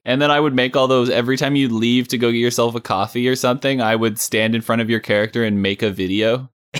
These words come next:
Speaker 2: Yeah, you'd literally make, like, an edited video <laughs> for later.
Speaker 1: We'll throw one of those up on Twitter.
Speaker 2: Oh, if you have one, yeah, that, that was, that was fucking awesome. But yeah, shout out to Dead Space three.
Speaker 1: Speaking of horror games,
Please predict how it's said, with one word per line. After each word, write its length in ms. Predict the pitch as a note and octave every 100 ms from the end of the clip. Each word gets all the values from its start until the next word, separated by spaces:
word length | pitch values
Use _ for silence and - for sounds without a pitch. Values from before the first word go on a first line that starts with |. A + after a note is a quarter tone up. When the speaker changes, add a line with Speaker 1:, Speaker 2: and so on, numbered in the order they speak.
| -
Speaker 2:
Yeah, 140 | G3+ F#3+
you'd 140 | F#3
literally 260 | F3 F3+ F3
make, 220 | D3 C#3+
like, 140 | D#3 C#3
an 80 |
edited 300 | B2 C#3 C#3+ B2+
video 400 | C3 C#3 C#3+ D#3
<laughs> 140 | -
for 100 | D#3+
later. 400 | C#3+ D3 E3 E3+ - -
Speaker 1:
We'll 140 | C#3 E3
throw 220 | E3 E3
one 120 | F3+
of 60 | E3
those 160 | D#3
up 140 | D3+ D3
on 120 | C3
Twitter. 460 | - C3 A#2+ A2+ -
Speaker 2:
Oh, 240 | - E3
if 120 | E3 D#3
you 140 | E3+
have 260 | D#3 D#3 E3
one, 200 | C#3 C3
yeah, 200 | C#3 A#2+
that, 120 | C#3+
that 100 | C3
was, 260 | E3 - -
that 100 | C3+
was 120 | C#3
fucking 240 | D#3 -
awesome. 360 | - - - - -
But 120 | -
yeah, 140 | - -
shout 180 | - G#4
out 60 | C4+
to 60 |
Dead 200 | D3 C3+
Space 240 | - B2+ -
three. 240 | D#2+ D2 _
Speaker 1:
Speaking 380 | - - G3 F#3
of 100 | C3+ C3
horror 240 | B2+ A#2
games, 460 | G#2 A2 D3+ -